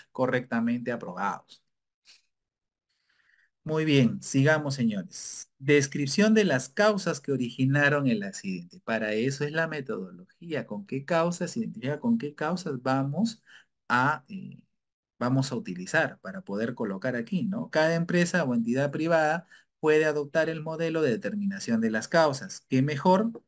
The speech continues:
se adapte a sus características y debe adjuntar al presente formato de desarrollo de las mismas, ¿no? Entonces se debe adjuntar cuáles han sido las causas que han originado esto, ¿no?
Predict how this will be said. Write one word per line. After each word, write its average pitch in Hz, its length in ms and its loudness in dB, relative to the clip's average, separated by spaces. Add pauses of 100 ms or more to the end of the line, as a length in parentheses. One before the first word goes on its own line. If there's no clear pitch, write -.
se - 180 -4
adapte 139 380 2
a 143 80 2
sus 139 200 -10
características 139 1160 0 (400)
y 123 140 -2
debe 170 420 6
adjuntar 131 680 0
al 113 160 -2
presente 143 640 -2
formato 127 680 2
de 131 100 2
desarrollo 123 580 -4
de 107 100 -6
las 92 240 -16
mismas, - 220 -20 (260)
¿no? 170 100 -8
Entonces 147 320 -4
se 107 140 -6
debe 127 400 -2 (100)
adjuntar 151 680 -4 (340)
cuáles 127 400 -2
han 151 160 -6
sido 143 480 -4 (500)
las 101 320 -8
causas 131 480 0
que 117 80 -2
han 113 100 4
originado 95 680 -4
esto, - 300 -20 (140)
¿no? 175 200 -6